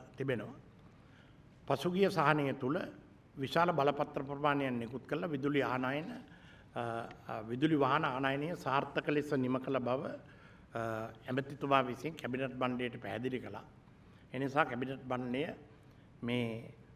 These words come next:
තව සැප්තැම්බර් පහළොස් වෙනිදා දක්වා, අ, විදේශයන්හි රැකියාවන් නියුතු ශ්‍රී ලාංකිකයන්ට පූර්ණ විද්‍යුත් වාහන ආනයනය කිරීමේ බලපත්‍ර ලබා දීමේ යෝජනා ක්‍රමේ කාලය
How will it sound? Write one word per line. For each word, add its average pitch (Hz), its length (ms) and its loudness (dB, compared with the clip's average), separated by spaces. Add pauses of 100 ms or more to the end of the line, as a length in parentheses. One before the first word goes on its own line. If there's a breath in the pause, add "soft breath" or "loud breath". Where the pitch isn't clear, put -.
තව 135 180 0 (520)
සැප්තැම්බර් 143 560 -2
පහළොස් 127 360 0
වෙනිදා 127 360 0
දක්වා, 123 440 -6 (880 loud breath)
අ, 113 120 -8 (300)
විදේශයන්හි 143 760 2
රැකියාවන් 135 560 0
නියුතු 135 300 0
ශ්‍රී 110 220 -6
ලාංකිකයන්ට 120 800 -4 (520 loud breath)
පූර්ණ 165 400 2
විද්‍යුත් 139 440 0
වාහන 131 260 0
ආනයනය 131 500 0
කිරීමේ 123 440 -6
බලපත්‍ර 120 500 -6
ලබා 120 300 -2
දීමේ 117 360 -6 (400 loud breath)
යෝජනා 127 460 2
ක්‍රමේ 123 360 -2
කාලය 123 420 4